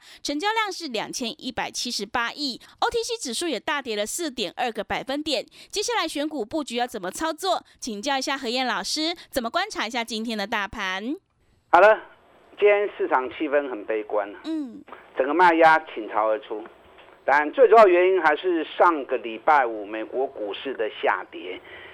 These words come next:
Speaker 2: 美国股市在上个礼拜五，其实在尾盘已经拉升上来很多了。上个礼拜五道琼最多跌了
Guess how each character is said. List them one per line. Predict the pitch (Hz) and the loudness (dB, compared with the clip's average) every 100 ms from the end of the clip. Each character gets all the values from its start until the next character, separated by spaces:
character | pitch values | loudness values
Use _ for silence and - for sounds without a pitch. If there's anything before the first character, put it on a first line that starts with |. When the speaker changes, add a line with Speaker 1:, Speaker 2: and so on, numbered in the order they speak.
| - - - | -20 -20 -4
Speaker 2:
美 | 151 | 2
国 | 160 | 8
股 | 262 202 | 8 8
市 | 190 240 196 | 4 4 6
在 | 233 208 | 8 8
上 | - 220 | 8 6
个 | 160 | 6
礼 | 147 139 | 0 4
拜 | 196 160 | 8 8
五， | 123 113 | 8 0
其 | 117 190 190 | -2 -2 -2
实 | 190 | 6
在 | 240 | 8
尾 | 165 143 | 10 8
盘 | 139 143 160 | 8 4 4
已 | 117 | -2
经 | 151 156 156 | -2 0 8
拉 | 156 156 | 8 8
升 | 165 156 | 4 0
上 | 170 131 | 2 4
来 | 113 120 | 4 2
很 | 101 92 | -2 -8
多 | - 104 101 | -8 -4 -4
了。 | 90 - - - - - - _ _ | -4 -8 -20 -20 -20 -20 -20 _ _
上 | - 277 226 | 6 6 8
个 | |
礼 | 180 | 4
拜 | 170 233 180 | 10 10 10
五 | 151 | 8
道 | 143 226 185 | 6 10 10
琼 | 170 151 139 147 170 - - | 10 6 6 6 0 -10 0
最 | 208 180 | 4 4
多 | 180 180 | 6 4
跌 | 180 139 | 4 4
了 | 139 | 6